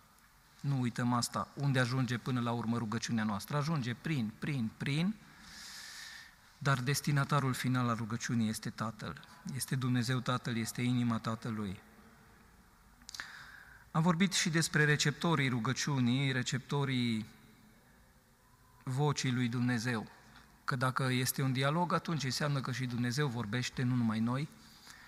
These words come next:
Și acești receptori, am spus că sunt mintea și inima, că pe Dumnezeu Îl întâlnim, Îl percepem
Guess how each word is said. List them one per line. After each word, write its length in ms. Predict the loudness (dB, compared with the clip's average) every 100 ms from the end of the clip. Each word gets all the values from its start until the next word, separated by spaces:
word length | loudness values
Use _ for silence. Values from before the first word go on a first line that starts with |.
| -20 -20 -20 -20 -20
Și 140 | -6 -2
acești 300 | 2 4 4
receptori, 640 | 2 0 0 2 2 2
am 120 | 2 0
spus 340 | 0 -2 0
că 120 | 0
sunt 640 | 2 4 2 0 -4 -12 -16 -20 -20 -20 -20 -20 -20 -20 -20 -4
mintea 380 | 2 4 4 2
și 260 | 2 2 2
inima, 460 | 2 2 0 -4 -8
că 220 | -8 -6
pe 140 | -4 -4
Dumnezeu 420 | -2 0 0 0
Îl 80 | 0
întâlnim, 920 | 0 -2 -8 -10 -4 0 2 2 2
Îl 140 | 2 -2
percepem 1000 | -2 -2 -2 -2 -2 -2 -2 0 -2